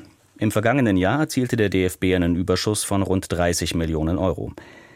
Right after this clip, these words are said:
Vor Neuendorfs Amtszeit wurde der Verband von zahlreichen Skandalen erschüttert. Seine drei Vorgänger mussten zurücktreten. Und hier noch einmal die Übersicht. Verteidigungsminister Pistorius will die Streitkräfte neu aufstellen.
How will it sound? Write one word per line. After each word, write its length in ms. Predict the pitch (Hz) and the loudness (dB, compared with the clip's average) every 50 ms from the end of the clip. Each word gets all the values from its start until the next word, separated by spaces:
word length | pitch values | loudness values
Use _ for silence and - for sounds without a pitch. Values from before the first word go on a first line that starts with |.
| - - - - - - | -20 -20 -20 -20 -20 -16
Vor 280 | - - - 135 135 139 | -4 0 2 4 4 4
Neuendorfs 500 | 143 135 135 135 135 131 127 123 - - | 4 4 4 4 4 2 2 2 0 0
Amtszeit 760 | - 127 127 127 - - - - 123 131 147 - - - - 117 | 0 0 0 -2 -4 -4 -2 0 0 0 -2 -4 -8 -8 -4 -2
wurde 260 | 110 107 104 107 98 | 0 0 2 0 2
der 140 | 98 95 90 | 0 0 2
Verband 340 | - 92 90 95 95 95 | 2 2 2 2 0 0
von 160 | - 95 90 87 | 0 -2 -2 0
zahlreichen 520 | - 95 87 87 87 85 85 85 - 92 | 2 2 2 2 2 0 0 0 0 -2
Skandalen 600 | - - - 104 101 98 110 120 123 110 90 71 | -2 -2 -2 0 0 2 2 2 2 2 0 0
erschüttert. 580 | 60 76 - - 82 - 73 65 - - - - - | -2 -4 -4 -4 -2 -2 -4 -4 -6 -10 -12 -12 -8
Seine 320 | - - 73 76 71 73 | -6 -4 -4 -2 -4 -2
drei 260 | - 95 104 113 127 | -2 0 2 2 0
Vorgänger 540 | 131 - 104 92 87 92 85 92 92 98 110 | 2 0 0 0 2 2 0 0 2 0 0
mussten 420 | 110 92 80 - - - - 98 95 | 0 0 -2 -2 -4 -4 -2 -2 -2
zurücktreten. 720 | - - 131 131 101 - - - 65 65 - - 50 - - _ _ _ _ _ _ _ _ _ _ _ _ _ - - _ _ _ _ _ _ _ _ _ _ _ _ _ _ _ _ _ _ _ _ _ _ _ _ _ _ _ _ - | 0 0 0 -2 -2 -2 -4 -8 -8 -6 -6 -8 -10 -10 -14 _ _ _ _ _ _ _ _ _ _ _ _ _ -20 -20 _ _ _ _ _ _ _ _ _ _ _ _ _ _ _ _ _ _ _ _ _ _ _ _ _ _ _ _ 0
Und 140 | - 135 131 | 2 2 4
hier 100 | 151 156 | 4 4
noch 120 | 160 151 | 4 4
einmal 440 | 135 127 127 127 123 120 120 120 120 | 4 4 4 4 4 4 4 2 2
die 120 | 120 120 | 2 0
Übersicht. 680 | 117 110 90 73 67 - - - - - - - - | 0 0 0 -2 -4 -4 -6 -8 -10 -12 -16 -12 -10
Verteidigungsminister 1040 | - - - 98 95 - 123 127 127 147 135 135 135 127 - 120 117 117 113 - - 117 | -10 -4 -2 -2 -2 0 0 0 0 2 0 0 0 0 2 2 2 2 2 0 0 -2
Pistorius 720 | - 123 117 - - 117 98 92 80 64 60 - - - | -2 -2 -4 -2 -2 -2 0 0 -2 -2 -2 -4 -4 -2
will 80 | 92 85 | -2 -2
die 120 | 85 82 | -2 -2
Streitkräfte 840 | - - - 95 98 92 - - - 90 87 - - 107 107 110 110 | -4 -2 0 0 0 0 0 -2 -2 -2 -2 0 0 0 0 -2 -2
neu 280 | 107 98 98 98 107 - | 0 2 2 2 2 2
aufstellen. 560 | 113 110 - - - - 73 62 60 60 - | 0 0 -2 -4 -4 -4 -4 -4 -4 -6 -8